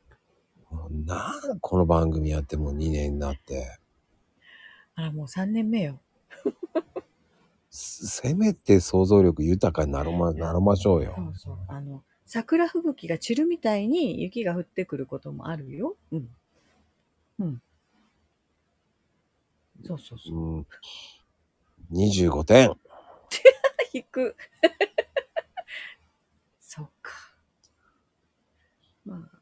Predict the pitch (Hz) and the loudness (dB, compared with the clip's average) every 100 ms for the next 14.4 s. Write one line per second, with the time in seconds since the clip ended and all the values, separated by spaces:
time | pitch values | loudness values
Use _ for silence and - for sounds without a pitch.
0 | _ _ - 233 180 175 - _ - - | _ _ -14 -12 -12 -14 -20 _ -14 -2
1 | 226 262 381 285 156 - - 165 240 247 | 2 2 2 -2 -6 -10 -14 -6 -6 -6
2 | _ 156 143 - _ _ _ _ _ _ | _ -16 -16 -18 _ _ _ _ _ _
3 | _ _ _ _ _ _ _ _ _ _ | _ _ _ _ _ _ _ _ _ _
4 | _ _ _ _ - 82 69 65 _ _ | _ _ _ _ -14 -10 -10 -12 _ _
5 | - 67 64 - - 190 175 170 151 - | -12 -10 -10 -8 -6 -6 -8 -10 -14 -18
6 | - - - 87 80 85 90 95 - 104 | -20 -16 -6 -2 0 0 0 0 0 0
7 | 101 90 98 - _ _ _ - - 65 | 0 0 -4 -6 _ _ _ -14 -12 -10
8 | 110 175 160 - 58 - - - - 98 | -8 -8 -10 -14 -16 -16 -16 -16 -14 -10
9 | 113 113 101 - - - - _ _ - | -10 -10 -12 -12 -10 -10 -12 _ _ -10
10 | - 151 - - 370 - - 156 208 294 | -6 -6 -6 -6 -6 -6 -10 -12 -10 -10
11 | 392 254 160 156 - - - _ - 175 | -10 -12 -12 -14 -16 -18 -20 _ 6 8
12 | 214 220 175 113 - 202 214 208 165 98 | 10 12 12 8 8 10 12 12 10 10
13 | 117 113 92 92 123 90 107 98 76 67 | 10 10 10 6 4 4 4 4 2 -2
14 | 71 87 80 | -2 0 0